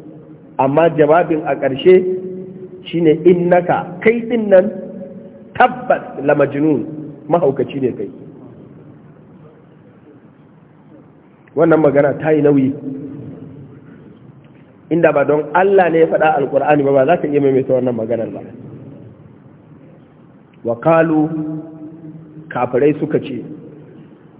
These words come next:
suna magana da Muhammadu Rasulullah sallallahu alaihi wa sallam, wanda bayan ka cire girman Allah,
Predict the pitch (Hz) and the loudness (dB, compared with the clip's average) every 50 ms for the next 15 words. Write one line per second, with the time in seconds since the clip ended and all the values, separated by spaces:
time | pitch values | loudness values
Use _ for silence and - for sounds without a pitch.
0 | - - - - - 156 156 151 143 135 131 131 143 156 151 147 139 123 117 120 | -20 -20 -14 -6 0 2 4 4 4 4 2 4 4 4 4 4 2 0 -2 -4
1 | 120 - - - 156 143 143 135 135 123 127 123 127 - 175 175 170 147 139 139 | -4 -4 -4 -4 0 0 0 0 0 0 -2 -2 -4 -4 -6 -4 -4 -4 -4 -2
2 | 143 170 180 139 - - - - - - - - - - - - - - - - | 0 0 0 0 0 -4 -12 -16 -16 -16 -16 -14 -14 -14 -14 -14 -14 -12 -12 -12
3 | - - - - - - - - - - - - - - - - - - - - | -12 -14 -14 -14 -14 -16 -16 -16 -16 -16 -18 -18 -18 -18 -18 -18 -20 -20 -20 -20
4 | - - - - - - - 143 143 151 143 135 135 131 139 135 135 135 127 123 | -20 -20 -20 -20 -18 -6 -2 0 2 4 4 4 6 6 4 4 4 2 0 0
5 | 127 127 131 135 127 127 120 123 127 127 127 127 127 120 120 131 156 165 160 143 | 2 0 0 0 0 -2 -4 -4 -4 -4 -4 -2 -2 -4 -2 -2 0 2 4 2
6 | 131 135 143 151 160 160 165 165 160 170 160 165 165 185 156 151 135 123 135 151 | 4 4 4 4 4 4 2 0 0 -2 -2 -2 -2 -2 -2 -2 -2 0 0 -2
7 | 147 147 147 151 156 151 156 156 151 151 143 143 | 0 0 0 -2 0 0 0 0 2 0 -2 -2